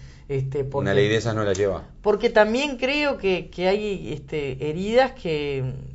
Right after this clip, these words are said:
Speaker 1: vamos a sacarlo de nuestro país. Miremos otros ejemplos en el mundo.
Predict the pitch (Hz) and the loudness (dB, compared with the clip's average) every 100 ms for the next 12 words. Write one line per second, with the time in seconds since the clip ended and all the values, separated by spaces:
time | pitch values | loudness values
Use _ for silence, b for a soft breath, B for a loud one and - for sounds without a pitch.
0 | - - 135 196 247 151 127 131 139 135 | -16 -12 -4 -2 -2 -8 -8 -4 -2 -2
1 | 123 120 120 - - 107 160 208 151 - | -4 -6 -10 -12 -12 -6 -4 -4 -6 -10
2 | - - - - - - 131 208 202 127 | -16 -18 -20 -20 -18 -10 -6 -6 -6 -8
3 | - 117 - - 190 208 165 - 92 - | -10 -10 -12 -6 -4 -2 -4 -10 -14 -14
4 | b b - 139 131 123 180 220 196 135 | b b -10 -4 -2 -2 0 0 0 -4
5 | 131 | -8